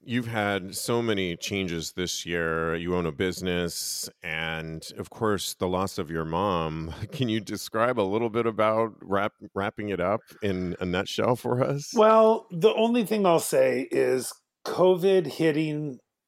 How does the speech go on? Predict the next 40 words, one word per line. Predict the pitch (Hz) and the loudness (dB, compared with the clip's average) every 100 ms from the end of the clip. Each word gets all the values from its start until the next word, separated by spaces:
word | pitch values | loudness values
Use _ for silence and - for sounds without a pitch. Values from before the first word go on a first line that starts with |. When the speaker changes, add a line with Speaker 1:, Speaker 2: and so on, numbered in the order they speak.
| _ _ _ _ _ _ _ _ _ 143 | _ _ _ _ _ _ _ _ _ -4
Speaker 2:
it | 143 | 2
took | 202 196 - | 4 4 6
both | 175 170 | 4 6
of | 185 | 4
my | 151 139 | 2 0
employees | 127 - 143 139 139 131 - - | -4 0 4 6 4 0 -4 -2
out | 117 117 | 2 2
of | 127 | 0
my | 131 135 | -2 -2
business, | 127 143 - 151 - | 2 0 0 -2 -2
and | 135 123 | -2 2
they | 123 123 | 2 2
went | 123 127 117 | -2 -4 0
back | 120 117 - | 0 0 -2
home | 120 123 143 160 _ _ _ _ - | -2 -2 -4 -8 _ _ _ _ -10
to | - | -4
settle, | 123 - 123 131 151 151 | -2 0 2 4 4 2
and | 127 123 | 0 2
their | 123 127 123 135 | 4 4 0 0
lives | 117 117 117 - | 0 2 0 -2
have | 127 - | -6 -2
gone | 127 110 113 113 113 _ _ _ _ _ _ _ _ - - - - - | 0 0 -2 -6 -12 _ _ _ _ _ _ _ _ -20 -20 -20 -20 -6
on | 131 | -2
a | 127 | -2
different | 120 135 - 123 110 | -2 -2 -2 -4 -6
trajectory | 131 120 117 - 143 127 135 143 - | -10 -4 -2 -2 -2 -2 0 -4 -4
than | 139 139 131 | -2 -2 2
Protein | 139 127 147 135 | 0 0 -2 0
Bakery. | 139 - 165 | 0 0 -4
So | 135 165 | 2 4
it | 135 | 4
made | 139 147 151 | 2 -2 -2
me | 160 156 147 135 - _ _ _ - | -2 -2 -4 -6 -10 _ _ _ -8
focus | - 156 147 156 - | 6 6 6 2 2
solely | - 143 147 | 4 4 4
on | 139 131 | 2 2
my | 127 | 0
business | 117 131 - 127 - | 2 2 2 -2 -4
by | - 113 | 0 0
myself. | 127 135 127 165 160 190 - | 0 -4 0 2 2 0 -4